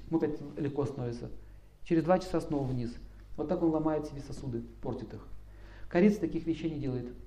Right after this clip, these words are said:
Оно стабилизирует. Поднимает и держит. В этом разница. Поэтому можно, если хотите, если очень привязаны к этому вкусу, есть сейчас кофейные напитки без кофеина, добавляете туда корички, и у вас будет тот же самый эффект.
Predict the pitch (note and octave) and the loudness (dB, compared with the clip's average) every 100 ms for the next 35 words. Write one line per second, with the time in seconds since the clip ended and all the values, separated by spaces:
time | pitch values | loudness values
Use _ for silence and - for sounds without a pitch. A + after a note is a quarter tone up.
0 | - - - - D#3 - D3+ D#3 C3+ B2 | -12 -12 -12 -2 0 0 -2 -2 0 -2
1 | A#2 - - - - - - D#3+ F3 G3+ | -4 -6 -14 -18 -14 -14 -4 0 6 6
2 | E3 C3 C3 C3 - - - - - - | 6 2 -2 -4 -8 -12 -14 -18 -20 -14
3 | - - - - - - - - D#3 E3 | -12 -12 -16 -20 -16 -14 -14 -4 0 4
4 | D#3+ D#3 C3 A#2+ - - - - - - | 4 2 0 -4 -8 -10 -12 -14 -16 -12
5 | - E3 E3 F3+ F#3 F3 E3 - D#3+ - | 0 4 4 4 4 4 0 0 0 0
6 | - - C#3+ C#3+ D3+ D#3 D3 C#3+ - D3 | -4 -6 -6 -2 2 4 2 -2 -4 -4
7 | D3+ F#3 F3 D3 C#3 C#3 C3 - C#3 D#3 | -2 -2 -2 -2 -4 -4 -8 -8 -6 -4
8 | C#3 C#3 - - C3 B2+ - - C3 B2+ | -2 -2 -4 -4 -6 -6 -6 -6 -6 -6
9 | A#2 - B2 B2 C#3 D#3+ D#3+ C3+ B2+ C3 | -6 -8 -8 -6 0 0 0 -6 -8 -6
10 | C3 B2+ - A2+ - - - - A2 D3 | -4 -6 -8 -14 -14 -12 -12 -8 -2 0
11 | D#3 C3 C#3+ D3 - - - - - - | 0 -2 -4 -4 -6 -12 -12 -14 -10 -4
12 | D3 C3 C#3+ C3 B2 - A#2+ | -2 -2 -6 -6 -4 -4 -6